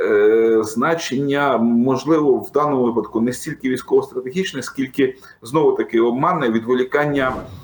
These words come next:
у-, уваги, е, противника, змусити його. От, от зараз прийшли повідомлення, що росіяни збираються посилити протиповітряну оборону нафтопереробних заводів.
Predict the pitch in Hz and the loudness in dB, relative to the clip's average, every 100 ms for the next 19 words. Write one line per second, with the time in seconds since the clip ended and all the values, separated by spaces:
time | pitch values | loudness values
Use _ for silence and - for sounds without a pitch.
0 | - - - - 131 127 135 160 131 123 | -20 -20 -8 0 2 2 2 2 2 2
1 | 113 95 87 104 107 104 104 101 101 98 | 2 2 4 4 6 6 6 6 6 4
2 | 98 123 127 175 185 139 - 101 113 143 | 4 0 2 2 2 0 0 0 0 0
3 | 165 156 - - 131 127 123 123 113 110 | 0 -2 -6 -2 -2 0 0 2 2 2
4 | 113 117 107 - 139 135 165 123 - 156 | 0 -6 -4 -2 -2 0 0 0 -2 -2
5 | 220 175 160 135 120 110 127 127 156 160 | 0 2 4 2 0 0 0 0 0 0
6 | 156 143 - - - - 120 165 147 - | 0 -2 -6 -20 -20 -6 -2 2 0 0
7 | 131 135 165 160 156 131 135 135 147 139 | -4 -4 0 0 0 -2 -4 -2 -4 -2
8 | 139 135 127 139 139 139 131 - 139 139 | 0 2 2 2 2 0 0 -2 0 4
9 | 143 139 135 135 135 107 92 | 4 2 -2 -2 0 0 -2